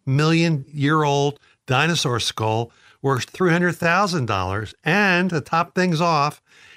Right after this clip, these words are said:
he has Superman cape from the original Superman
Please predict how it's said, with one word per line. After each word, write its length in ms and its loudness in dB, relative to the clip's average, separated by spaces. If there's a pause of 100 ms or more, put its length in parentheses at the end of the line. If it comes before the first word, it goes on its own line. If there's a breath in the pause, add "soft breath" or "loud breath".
(100)
he 140 2
has 300 2
Superman 640 0
cape 440 -4
from 100 -8
the 60 0
original 300 0
Superman 680 0